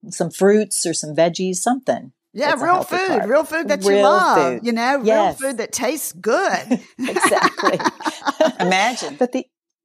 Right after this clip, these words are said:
Speaker 1: <laughs> but the other thing too that you asked me to touch on was maybe there may be, uh,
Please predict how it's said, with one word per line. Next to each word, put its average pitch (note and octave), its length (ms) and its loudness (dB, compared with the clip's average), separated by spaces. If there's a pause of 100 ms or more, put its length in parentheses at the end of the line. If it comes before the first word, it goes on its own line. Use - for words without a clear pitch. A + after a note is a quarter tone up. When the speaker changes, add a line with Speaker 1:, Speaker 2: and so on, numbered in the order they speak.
(140)
Speaker 1:
<laughs> F4+ 1040 -2
but C#4+ 140 0
the D4+ 140 -4
other F4 260 -6
thing A3 280 -4
too G#3+ 240 -4
that F3+ 180 -6
you D#3 220 -2
asked D#3 280 -6
me D#3+ 120 -8
to C#3+ 100 -6
touch E3 340 -2
on D3 280 -4
was C#3 460 -2
maybe D#3+ 400 -8 (160)
there G3 220 4
may G3+ 320 0 (120)
be, F#3 600 0
uh, C3+ 280 -10